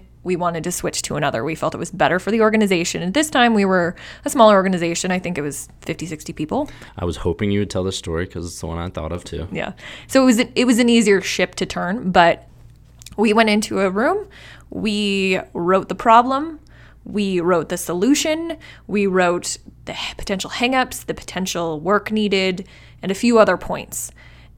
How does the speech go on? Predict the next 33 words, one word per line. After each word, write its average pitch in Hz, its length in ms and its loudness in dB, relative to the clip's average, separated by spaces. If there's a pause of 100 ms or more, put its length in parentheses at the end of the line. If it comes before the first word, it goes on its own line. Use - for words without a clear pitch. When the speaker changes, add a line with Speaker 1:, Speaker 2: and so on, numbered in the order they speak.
(260)
Speaker 1:
knowing 220 460 10
full 202 240 4
well 175 280 6
that 180 300 0
the 170 240 -2
C-levels 196 580 2
were 170 120 2
going 170 160 -4
to 185 80 -8
walk 196 240 2
into 214 140 0
that 185 180 2
room 156 360 -6 (200)
right 180 500 4
after 190 340 2
that 151 220 -4
meeting. 170 460 -10 (500)
And 196 320 4
Speaker 2:
So 190 60 2
we 117 120 8
knew 123 220 8
where 113 240 8
they 117 160 8
had 117 160 6
their 113 160 8
weekly 113 720 4
bigwig 107 680 0
C-level 107 540 -2
meeting. 104 540 0 (400)
We 107 100 0
knew 107 300 2
th-, 90 160 -14 (160)
that 92 400 0